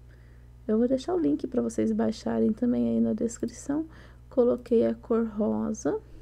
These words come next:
E aqui o contorno, coloquei esse rosinha bem clarinho aqui. Também apliquei uma sombra, ó. Se eu tirar o jeito que fica, a sombra dá mais um movimento, fica mais legal.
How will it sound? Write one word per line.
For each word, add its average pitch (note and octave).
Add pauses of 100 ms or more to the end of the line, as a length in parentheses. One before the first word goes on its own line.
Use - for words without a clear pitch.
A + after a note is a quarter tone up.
(1600)
E C#4+
aqui D4+
o C#4
contorno, C#4
coloquei C4+
esse C4
rosinha B3+
bem B3+
clarinho C#4
aqui. - (540)
Também B3+
apliquei A3+
uma A3+
sombra, B3
ó. G#3
Se -
eu C4+
tirar A#3
o A3+
jeito A3+
que -
fica, A#3 (400)
a C4
sombra C4+
dá C#4+
mais C#4+
um D#4+
movimento, C#4
fica C4
mais A#3
legal. C4+